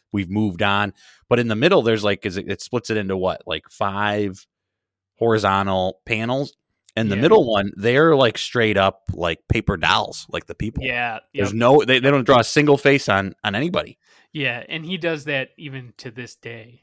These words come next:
Speaker 2: Um, and the faces, even the same face is still going on. Like, it's, he's refined his style a bit, but it's still very much the same. And it sucks because, you know, he does everything else so well.
Speaker 1: Mm-hmm.
Speaker 2: Um,
Speaker 1: Yeah,
Speaker 2: all
Speaker 1: once
Speaker 2: the
Speaker 1: we get to the team, it's
Speaker 2: tiniest
Speaker 1: like, shit.
Speaker 2: details, yeah,
Speaker 1: Yeah.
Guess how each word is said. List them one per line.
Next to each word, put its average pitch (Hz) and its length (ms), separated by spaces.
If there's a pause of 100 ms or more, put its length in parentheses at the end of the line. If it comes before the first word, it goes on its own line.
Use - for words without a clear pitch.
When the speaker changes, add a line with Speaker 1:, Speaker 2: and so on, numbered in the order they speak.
(160)
Speaker 2:
Um, 117 360
and 123 160
the 113 60
faces, 131 560
even 127 180
the 123 100
same 120 280
face 117 260
is 113 140
still 110 240
going 110 260
on. 110 240
Like, 113 220
it's, - 240 (320)
he's 135 220
refined 127 420
his 147 120
style 147 340
a 147 40
bit, 156 260
but 110 140
it's - 180
still 117 220
very 110 360
much 104 320
the - 60
same. 110 380 (500)
And 226 120
it 226 120
sucks - 280
because, 175 340
you 170 100
know, 160 240
he 175 200
does 160 520 (520)
everything 170 440
else 147 200
so 143 400
well. 127 420
Speaker 1:
Mm-hmm. 104 180
Speaker 2:
Um, 127 240
Speaker 1:
Yeah, 147 100
Speaker 2:
all 147 80
Speaker 1:
once 180 100
Speaker 2:
the 214 60
Speaker 1:
we 202 80
get - 100
to 127 80
the 113 80
team, 160 400
it's 113 140
Speaker 2:
tiniest - 20
Speaker 1:
like, 160 200
shit. 165 340
Speaker 2:
details, 156 340
yeah, 135 180
Speaker 1:
Yeah. 82 80